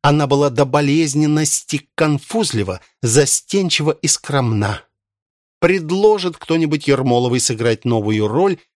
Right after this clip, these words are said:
и Мария Николаевна вспыхнет, вскочит с места, покраснеет,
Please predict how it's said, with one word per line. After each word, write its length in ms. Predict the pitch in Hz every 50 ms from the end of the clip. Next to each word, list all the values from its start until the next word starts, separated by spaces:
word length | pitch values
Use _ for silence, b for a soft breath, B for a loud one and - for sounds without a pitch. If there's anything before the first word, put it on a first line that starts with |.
| _ _
и 200 | - 196 220 214
Мария 440 | 202 175 143 139 143 156 160 165 156
Николаевна 640 | 147 143 135 - 120 113 131 143 147 139 131 131 123
вспыхнет, 800 | - - - - - _ - 175 196 - - - - 101 101 -
вскочит 580 | - - - - - - 147 147 - - 143 -
с 140 | - -
места, 600 | 139 135 151 170 190 151 - - - - 123 104 b b b b b b _
покраснеет, 920 | - 113 - 127 - - - - - 160 196 208 196 180 165 139 - -